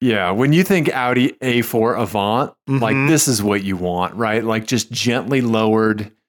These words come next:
Speaker 1: Yeah.
Speaker 2: It
Speaker 1: Right?
Speaker 2: looks great.
Speaker 1: Yeah, it
Speaker 2: I don't
Speaker 1: looks
Speaker 2: even, don't even
Speaker 1: fantastic.
Speaker 2: mind those wheels on it. I think
Speaker 1: No.
Speaker 2: I think it looks good.
Speaker 1: Yeah.
Speaker 2: But man, that thing must be, it must be a nightmare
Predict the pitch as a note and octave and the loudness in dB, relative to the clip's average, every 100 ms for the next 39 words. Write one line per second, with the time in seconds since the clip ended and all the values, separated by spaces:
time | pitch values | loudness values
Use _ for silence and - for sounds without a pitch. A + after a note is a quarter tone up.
0 | _ _ _ _ _ A2+ G2+ F#2+ D#2+ - | _ _ _ _ _ 0 0 0 -2 -4
1 | - - G3+ A3+ - - A3 E3 - _ | -8 0 2 2 0 0 2 2 -2 _
2 | _ - A#2+ G#2 G2+ D#3+ G3+ G3+ F#3 F3+ | _ -4 -2 0 0 2 2 2 2 2
3 | F3 E3 D3+ D3 C#3+ B2 C3+ C3 G#2 F2 | 4 4 2 2 2 2 2 2 -2 -4
4 | D2 A2 A#2 A2 G2 F2+ F2 C3+ C3+ B2+ | -8 -2 0 2 2 0 -2 -4 -4 -4
5 | - B2+ E2+ - A2 F#2+ F2 - - _ | -2 -4 -4 -8 -6 -4 -6 -14 -20 _
6 | _ _ _ - - - D#3+ D#3 C3+ A2 | _ _ _ -20 -20 -4 0 2 2 0
7 | A2 - _ _ _ _ - D#3 C#3 B2 | -4 -16 _ _ _ _ -2 0 2 2
8 | G#2+ - G#2 F#2+ - _ _ _ _ _ | 0 -2 -8 -8 -12 _ _ _ _ _
9 | - B2+ G#2 F#2 - D2 C#2 C2 C2+ - | -8 -4 -4 -6 -10 -10 -12 -14 -16 -16